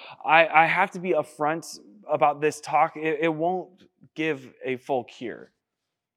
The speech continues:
But hopefully this conversation will help us answer an important question.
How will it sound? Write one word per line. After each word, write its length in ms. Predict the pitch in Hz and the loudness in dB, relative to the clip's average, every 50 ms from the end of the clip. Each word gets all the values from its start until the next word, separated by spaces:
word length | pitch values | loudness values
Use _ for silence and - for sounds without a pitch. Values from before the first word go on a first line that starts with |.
| _ _ _ _ | _ _ _ _
But 120 | - 190 185 | 4 6 6
hopefully 480 | 175 202 233 220 - - 170 160 151 | 8 8 6 6 4 0 0 0 0
this 160 | 147 151 - - | 0 -2 -6 -6
conversation 640 | 165 165 165 156 143 - 165 165 156 - 156 151 | -4 -4 -4 -4 -6 -6 -6 -6 -6 -6 -8 -4
will 100 | 151 147 | -4 -4
help 240 | 135 139 160 160 160 | -2 0 -2 -2 -2
us 160 | 160 151 - | -4 -8 -8
answer 460 | - 143 147 147 139 - 147 139 127 _ - - - - | -8 -8 -8 -8 -8 -8 -8 -8 -8 _ -16 -18 -10 -6
an 120 | 151 156 | -2 -2
important 420 | 147 135 147 156 170 160 143 127 | -2 -2 -2 -2 -2 -2 -2 -4
question. 460 | - - 127 110 - - - - - | -10 -8 -8 -8 -8 -10 -16 -16 -18